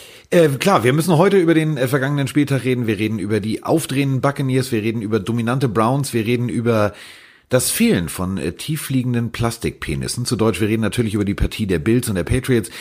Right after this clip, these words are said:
Wir reden, äh, vor allem natürlich nicht nur für euch, sondern, äh, mit euch. Denn, äh, eure Fragen und Kommentare sind natürlich auch wieder großes Thema. Und wir freuen uns, äh, wahnsinnig, dass das Feedback, äh, so exorbitant hoch ist. Also Mike checkt immer,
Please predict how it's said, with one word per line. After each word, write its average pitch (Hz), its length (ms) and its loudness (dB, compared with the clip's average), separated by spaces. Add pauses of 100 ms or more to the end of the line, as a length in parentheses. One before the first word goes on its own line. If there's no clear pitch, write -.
(260)
Wir 104 160 -2
reden, 107 300 0
äh, 90 260 -2
vor - 200 -6
allem 107 180 -2
natürlich 98 420 -4
nicht 98 200 -6
nur 90 100 0
für 175 300 2
euch, 113 240 0
sondern, 101 380 -2
äh, 85 260 -2
mit 156 240 2
euch. 82 240 2
Denn, 95 240 0
äh, 76 80 -2
eure 113 260 0
Fragen 117 300 0
und 107 100 -2
Kommentare 107 420 -2
sind 117 200 0
natürlich 120 400 -2
auch 82 100 -6
wieder 98 180 0
großes 107 480 -2
Thema. 147 360 2 (400)
Und 98 80 0
wir 113 80 4
freuen 117 300 0
uns, 107 200 -2
äh, 85 220 -2
wahnsinnig, 76 460 0
dass - 180 -6
das - 160 -4
Feedback, - 580 -2
äh, 73 640 0
so 80 440 0 (200)
exorbitant 87 800 -2
hoch 95 180 0
ist. 117 160 -2
Also 82 160 -2
Mike 87 320 0
checkt - 320 -4
immer, 92 300 0